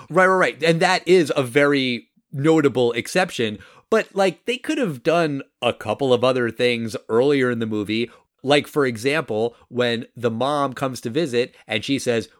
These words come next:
"I'm going back to Florida. I need to leave this city." Maybe she should have said to Marianne, "Hey, Marianne, come with me. You're not doing well here." And then Marianne could have said,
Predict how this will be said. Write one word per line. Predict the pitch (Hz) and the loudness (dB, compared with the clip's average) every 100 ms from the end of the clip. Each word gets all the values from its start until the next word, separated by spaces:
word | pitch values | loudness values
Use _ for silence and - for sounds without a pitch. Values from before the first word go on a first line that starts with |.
| _ _ - | _ _ -2
"I'm | 139 170 | 0 2
going | 147 151 | 2 0
back | 135 139 | 0 -2
to | 127 | -4
Florida. | - 160 156 123 110 - _ | -6 0 2 2 0 -6 _
I | 120 139 | -2 -2
need | 139 127 | -2 -6
to | |
leave | 127 127 113 | -6 -6 -6
this | 113 | -6
city." | - 185 127 123 _ _ _ - | -2 -2 -2 -6 _ _ _ -8
Maybe | 143 196 233 | -4 -2 -2
she | 208 202 | -2 -4
should | 180 190 | -2 -2
have | 180 - | -4 -4
said | 226 254 190 156 - | -2 -2 -2 -4 -8
to | 156 | -6
Marianne, | 143 147 170 214 175 110 _ _ _ _ | -4 -4 -4 -4 -6 -8 _ _ _ _
"Hey, | 254 208 | -2 0
Marianne, | 131 175 185 190 143 92 - _ _ _ | -2 -4 -4 -4 -4 -6 -10 _ _ _
come | - 320 | -4 0
with | 247 185 - | 2 0 -2
me. | 113 - _ _ | -10 -12 _ _
You're | 147 277 | -4 -2
not | 359 285 - | 0 -2 -2
doing | 202 208 127 | -2 -2 0
well | 113 104 | -2 -2
here." | 101 87 80 - _ 110 | -4 -6 -8 -14 _ -4
And | 113 | -2
then | 117 | -2
Marianne | 113 117 117 135 202 202 | -2 0 0 -2 -4 -2
could | 147 | -4
have | 127 | -4
said, | - 131 123 | -4 -2 -2